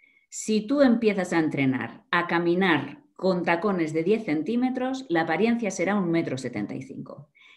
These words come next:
Que te sientas cómoda con esos, eh, zapatos, que puedas correr con esos zapatos, depende del entrenamiento que hagas y de lo buenos que sean los zapatos. Ya se sabe que Malo-, Manolo Blahnik, ¿no? Son los zapatos buenos que hay en el mundo.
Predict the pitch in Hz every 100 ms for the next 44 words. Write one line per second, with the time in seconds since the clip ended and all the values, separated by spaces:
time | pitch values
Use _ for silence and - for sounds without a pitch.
0 | _ 214 214 214 269 269 262 - 240 214
1 | 170 160 160 160 165 175 165 165 - 160
2 | 151 151 151 160 151 147 139 151 165 185
3 | - - 160 139 147 196 160 151 151 147
4 | 151 170 170 254 233 170 143 170 196 156
5 | 147 139 135 143 165 170 180 185 214 277
6 | - - 185 175 185 214 247 269 269 170
7 | 170 147 139 143 147 226 220 139 - _
8 | _ _ _ _ - 143 143 139 147 156
9 | 175 143 151 151 135 143 143 165 170 156
10 | 156 170 175 165 160 139 131 175 247 175
11 | 156 143 147 147 147 139 170 226 226 143
12 | 147 147 151 190 214